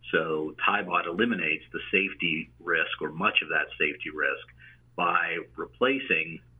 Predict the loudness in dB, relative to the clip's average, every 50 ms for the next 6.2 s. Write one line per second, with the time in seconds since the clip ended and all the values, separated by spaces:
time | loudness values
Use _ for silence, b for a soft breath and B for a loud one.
0 | -2 0 0 0 0 -4 -4 0 2 2 2 2 2 0 0 2 2 2 2 2
1 | 4 2 2 2 2 -4 -6 -6 -8 -14 -10 -6 -4 -4 -2 2 2 2 2 2
2 | -2 -2 -2 -2 -2 -2 -2 -2 -2 -2 -2 -2 -4 -10 -12 -6 -2 0 0 2
3 | 2 0 -2 -4 -8 -18 B B B B B B B -14 -10 -4 -2 0 0 2
4 | 0 0 0 -2 -2 -2 0 0 0 0 0 0 0 0 -2 -2 0 0 0 2
5 | 2 2 0 0 -2 -2 -4 -2 -4 -2 -2 -2 -2 0 0 0 0 -2 -4 -6
6 | -6 -6 -8 -8